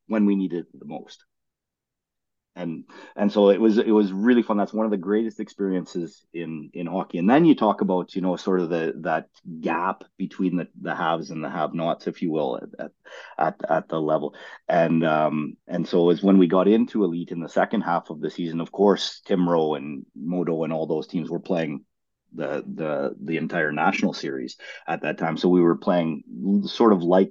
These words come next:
clubs, but of course, uh, Bjorklöven and some of the bigger, still bigger,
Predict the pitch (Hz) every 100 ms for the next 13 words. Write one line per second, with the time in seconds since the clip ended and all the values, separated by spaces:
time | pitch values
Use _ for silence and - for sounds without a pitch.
0 | - - 80 76 80 - 82 76 - 85
1 | 69 - 82 76 76 87 82 82 80 80
2 | 78 76 80 82 73 69 82 87 73 -
3 | - - _ _ - 85 73 87 87 -